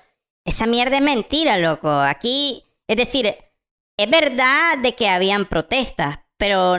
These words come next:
no es verdad de que esas mismas protestas no existieron en su tiempo. Aquí tengo enfrente un,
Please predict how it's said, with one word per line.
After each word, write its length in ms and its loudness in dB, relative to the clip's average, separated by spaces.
no 260 2
es 140 0
verdad 600 0
de 140 0
que 160 0
esas 220 -2
mismas 320 0
protestas 500 -2
no 80 0
existieron 500 -2
en 80 0
su 140 -8
tiempo. 460 -6
Aquí 200 -4
tengo 200 0
enfrente 520 -2
un, 140 0